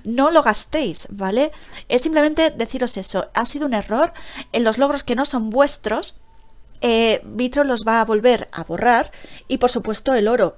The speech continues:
que ha dado injustamente porque no es nuestro lo va a volver a recuperar, así que no lo gastéis,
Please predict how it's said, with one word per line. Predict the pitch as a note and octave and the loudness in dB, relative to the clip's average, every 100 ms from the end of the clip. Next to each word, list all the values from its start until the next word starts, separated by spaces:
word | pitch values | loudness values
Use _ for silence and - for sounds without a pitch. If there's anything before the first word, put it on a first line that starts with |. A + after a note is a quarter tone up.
| - | -10
que | F3 | -10
ha | D#3+ | -4
dado | G3 G3 G3 | -2 -2 -2
injustamente | G#3+ G3+ G#3 - G#3+ B3+ B3 | -6 -8 -8 -6 -4 -2 -4
porque | - - E3 | -8 -12 -10
no | F#3 | -8
es | G#3 | -2
nuestro | B3 B3 A3+ C#4 - - - - | -2 -2 -2 -4 -6 -20 -18 2
lo | A3 | 2
va | A3 | 4
a | C#4 | 2
volver | C4 A3 | 2 2
a | G3+ | 0
recuperar, | F#3+ F#3 A3 C4+ A#3 - | -2 -6 -4 -4 -4 -6
así | G3 - | -4 -4
que | A#3+ A#3+ | -2 -2
no | C#4 | 0
lo | D4+ B3+ | 0 2
gastéis, | F#3+ - - B3 E3 | 2 0 2 -2 0